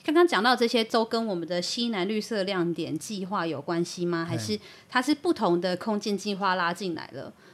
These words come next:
Speaker 1: 那这些计划，刚刚一开始俊福大哥有初步讲到这个预算跟什么的，那总体来说，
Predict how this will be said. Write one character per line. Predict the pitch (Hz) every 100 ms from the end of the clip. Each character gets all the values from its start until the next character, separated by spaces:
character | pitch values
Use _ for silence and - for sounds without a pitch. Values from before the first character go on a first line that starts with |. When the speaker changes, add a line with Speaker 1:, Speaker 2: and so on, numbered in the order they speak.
| -
Speaker 1:
那 | 302 277
这 | 302 302
些 | 302 285
计 | 285 294 247
划， | 226 254 220 196
刚 | 247 247
刚 | 247 247 254 262 254
一 |
开 | 247 214
始 | 185
俊 | 220 196
福 |
大 | 185 185
哥 | 185 185 185 180
有 | 175
初 | 165 - 269
步 | 277
讲 | 220 143 180
到 | 208 180 175 - - _
这 | 240
个 | 220 180
预 | 240 214
算 | 180 233 196 165
跟 | 170 190
什 | 185 160
么 | -
的， | -
那 | 220 240 233 - -
总 | - 220
体 | 277
来 | 220 175
说， | 175 208 202 202 208 214